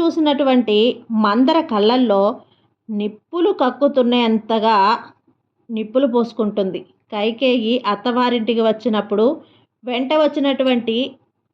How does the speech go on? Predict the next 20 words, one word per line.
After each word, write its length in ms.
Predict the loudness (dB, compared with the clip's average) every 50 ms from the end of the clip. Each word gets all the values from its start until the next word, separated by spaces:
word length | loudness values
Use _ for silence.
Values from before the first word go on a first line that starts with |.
| _ _ _ _ _ _ _ _ _
అరణపు 460 | -6 -4 -2 -2 0 0 0 2 2 0
దాసి 440 | 0 0 0 -2 -2 -2 -2 -2
మందర 460 | 0 0 0 0 2 2 2 0 0 -2 -4 -10 -20 _ _ -2
పరుగు 300 | 0 2 2 2 2 0
పరుగున 460 | 0 2 2 2 2 2 2 2 2
కైకేయి 500 | 0 0 0 0 0 0 0 2 2 2
దగ్గరకు 400 | 2 0 0 -2 -2 -4 -2 -2
వెళ్ళి 420 | 0 0 0 2 2 0 0 -2 -4 -8 _ _ _ _ -10
పట్టాభిషేక 760 | -10 -10 -6 -4 -2 -2 0 0 0 0 0 -2 -2 -2 -2
విషయం 380 | -4 -4 -4 -2 0 0 0 0 0
చెప్పింది. 380 | -2 -2 -2 -4 -4 -2 -4 -6
కైకేయి 920 | -6 -10 _ _ _ _ -12 -10 -10 -8 -4 -2 0 0 0 0 -2 -4
చాలా 440 | -4 -2 -2 0 0 0 2 2 0
ఆనందించింది. 840 | 0 0 0 0 2 2 2 2 0 -2 -2 -4 -4 -2 -4 -6 -8 _ _ _ _ _ _ _ _ _
వార్త 440 | -2 0 0 0 0 -2 -4 -2 0
చెప్పినందుకు 680 | -2 0 0 0 0 2 2 0 0 0 2 2 2 4
మందరకు 680 | 2 2 0 0 0 2 2 0 0 0 -2 -2 -2 -4 -8 -20 _ _ _ _ _
విలువైన 500 | -10 -6 -4 -2 0 0 0 0 0 -2
బహుమానం 640 | -2 0 -2 -2 0 2 2 2 2 2 2 2 4
అందించింది. 680 | 4 4 4 2 0 0 0 -2 -2 -2 -4 -8 -10